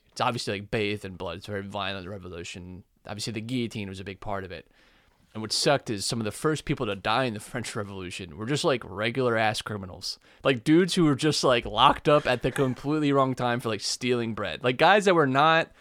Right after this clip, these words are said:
counter-revolutionaries. These weren't, like, the, the bourgeoisie aristocrats. These were just dudes that were in jail that got taken off a cart and stabbed to death, and it sucked.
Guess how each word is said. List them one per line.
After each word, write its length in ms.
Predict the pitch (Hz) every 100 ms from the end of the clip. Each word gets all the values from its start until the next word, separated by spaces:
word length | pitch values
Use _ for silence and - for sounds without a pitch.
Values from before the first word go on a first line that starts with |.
| - _ _ -
counter-revolutionaries. 1200 | 135 170 156 151 143 139 147 143 139 139 139 - - -
These 160 | 135 156
weren't, 160 | 175
like, 200 | 170 160
the, 280 | 156 156 135 135
the 100 | 139
bourgeoisie 800 | 135 147 143 139 135 127 127 131
aristocrats. 720 | 127 127 - 120 120 110 - - -
These 180 | 160 233
were 80 | 254
just 280 | 220 139 123
dudes 300 | 180 220 160
that 100 | 151
were 100 | 131
in 300 | 147 180 147
jail 300 | 143 147 143
that 120 | 135
got 220 | 127 101
taken 260 | 147 143 139
off 160 | 127
a 40 | 123
cart 260 | 131 107
and 100 | 123
stabbed 380 | - 120 110 -
to 80 | 107
death, 240 | 98 87 -
and 140 | 110 117
it 160 | 107
sucked. 440 | - 120 - -